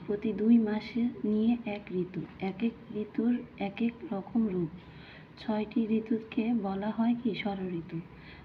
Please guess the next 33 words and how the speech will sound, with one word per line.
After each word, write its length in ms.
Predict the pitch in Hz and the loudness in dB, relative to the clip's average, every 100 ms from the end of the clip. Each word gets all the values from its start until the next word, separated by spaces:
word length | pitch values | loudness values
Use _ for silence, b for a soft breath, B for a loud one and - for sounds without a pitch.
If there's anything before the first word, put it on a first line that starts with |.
| - | -6
আমরা 260 | 202 208 220 | -2 0 2
জানি 260 | 233 233 | 4 6
আমাদের 300 | 233 196 208 196 | 6 2 -4 -4
বাংলাদেশে 480 | 202 220 226 233 233 | -2 0 2 2 0
কয়টি 260 | 208 214 233 | 0 0 4
ঋতু? 300 | 240 - 294 | 4 4 0
ছয়টি 580 | - 247 247 240 208 180 | 4 6 6 6 2 2
ঋতু। 240 | - 170 - B B B B 202 | -2 -8 -8 B B B B -2
আমাদের 300 | 196 208 202 | 0 0 4
দেশটি 380 | 214 - - | 2 2 2
হচ্ছে 220 | 247 - 294 | 2 2 0
কি? 140 | 208 | 0
ছয় 320 | - 233 226 233 | 2 4 4 4
ঋতুর 220 | 220 - - | -2 -2 2
দেশ। 220 | 233 233 - | 0 0 0
প্রতি 240 | 226 247 | 4 4
দুই 260 | 196 220 254 | 6 8 10
মাস 260 | 262 269 269 - B B B - | 10 6 4 -6 B B B -2
পর 140 | 226 | 0
পর 200 | 220 - | 2 4
একটি 320 | 240 208 - - | 4 2 -4 0
করে 240 | 226 262 | 4 6
ঋতু 360 | 220 202 - 185 | 6 4 0 -2
হয়, 200 | 170 160 | -2 -4
এক 260 | 202 196 - | -4 -2 0
এক 100 | 220 - - 240 | -2 -4 -10 -10
ঋতুর 280 | - 240 247 | 0 2 2
এক 120 | - | 0
এক 460 | 196 - - - | -4 -4 -10 -4
রকম 320 | 208 196 240 247 | -4 4 4 6
কি? 260 | 254 196 185 | 6 4 4
রূপ 280 | 214 214 | 0 0
রয়েছে। 420 | 196 175 170 180 | 0 0 0 -4